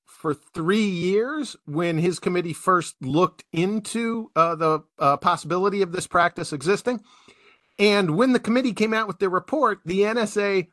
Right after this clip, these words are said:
required that the information be kept classified and not releasable to the public.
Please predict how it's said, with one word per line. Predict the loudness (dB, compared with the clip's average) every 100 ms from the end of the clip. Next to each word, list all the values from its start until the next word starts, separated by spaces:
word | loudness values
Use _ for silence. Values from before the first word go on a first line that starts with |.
| _
required | -2 2 2 0 0 2 4 2 -2 -2
that | -6
the | -2 0
information | 0 -2 -4 -2 -2 -4 -6 -8 _ _ _
be | -4
kept | -4 -2 -2 -2 -14 -20 _ _ _
classified | 0 4 4 2 -2 0 0 0 -6 -14 _
and | -2 -2 2
not | 4 4 4
releasable | 0 2 0 -2 -6 -6 -6
to | -6
the | -6 -6
public. | 0 0 0 -8 -12